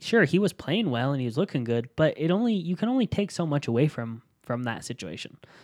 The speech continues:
So now that he's in a better situation against higher level competition, you can see that he actually is a good player. And, uh, w-,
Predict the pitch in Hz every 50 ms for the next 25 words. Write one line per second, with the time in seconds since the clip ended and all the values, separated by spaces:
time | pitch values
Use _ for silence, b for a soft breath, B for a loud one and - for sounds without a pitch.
0 | B B B - - 147 135 127 120 120 135 151 160 165 151 160 165 151 156 135
1 | 120 107 - 135 147 160 151 - 165 147 - 160 151 147 143 - 139 123 120 120
2 | - 131 131 135 135 135 131 127 123 - - 127 120 - - 160 180 175 - 139
3 | 127 131 123 - b b b b b b b b b b b b b b b b
4 | b b b _ _ _ _ _ _ _ - 123 120 165 - 139 135 139 135 127
5 | - 147 139 131 - - 160 165 147 143 135 131 135 107 - 139 139 135 135 131
6 | 123 123 - - - 131 123 117 117 - 120 110 - - - 117 110 - - -
7 | - _ - 127 123 120 117 117 117 113 113 113 110 113 110 87 71 98 104